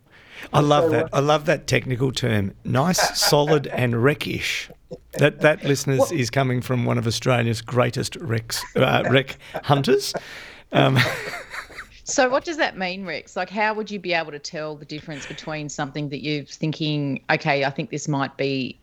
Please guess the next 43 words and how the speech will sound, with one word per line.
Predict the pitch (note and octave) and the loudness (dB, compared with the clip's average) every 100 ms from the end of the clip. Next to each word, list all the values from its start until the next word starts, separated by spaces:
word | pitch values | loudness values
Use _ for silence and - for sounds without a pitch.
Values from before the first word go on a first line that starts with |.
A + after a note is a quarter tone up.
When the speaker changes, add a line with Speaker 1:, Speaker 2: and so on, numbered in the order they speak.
| - | -6
Speaker 3:
a | |
wreck," | B2+ C#3+ - - - | 0 0 0 -4 -4
to, | D#3+ D3+ C#3+ | 0 2 0
"Oh, | - C3+ | 2 0
this | C#3 C#3 | 0 -6
is | C3+ | -8
just | - C3+ C3+ | -8 -10 -10
a | |
pile | - C3+ B2+ | -4 0 0
of, | B2 A#2 | -2 -6
you | - | -4
know, | B2 | -2
this | C3+ | 0
is | |
a | C#3 | 0
bommy, | B2+ B2+ B2 A#2+ | 2 2 0 0
this | B2 | -2
is | |
a | B2+ | -6
pile | B2 A#2 | -4 -4
of | A#2 | -2
rocks," | B2 - - | -4 -6 -10
or | - | -4
something | - - | -2 -2
like | - - | -4 2
Speaker 2:
Well, | G#3 G#3 | 2 2
Speaker 3:
that? | - - _ _ _ _ | -2 -16 _ _ _ _
Speaker 2:
generally, | C4 A3 F3 D#3 | 2 4 0 -2
you, | E3+ E3 - - | -4 -4 -6 -16
you | - | 0
find, | G#3+ - | 2 2
you'll | F3 | -2
find | - F#3 E3 | 0 0 0
some | F3+ D3+ | -4 -2
sort | D3 | -4
of | |
straight | - E3 D3+ | 0 0 2
lines | D#3 E3 E3+ C3 - - - _ _ | 0 0 0 -4 -10 -20 -20 _ _
in | A2+ A2+ G2 F2 | -2 2 2 0
a | |
Speaker 1:
Mm. | F2 | -2
Speaker 2:
wreck. | - D#2+ - _ _ _ _ _ | -6 -8 -18 _ _ _ _ _
So | E3 C#3+ | 0 0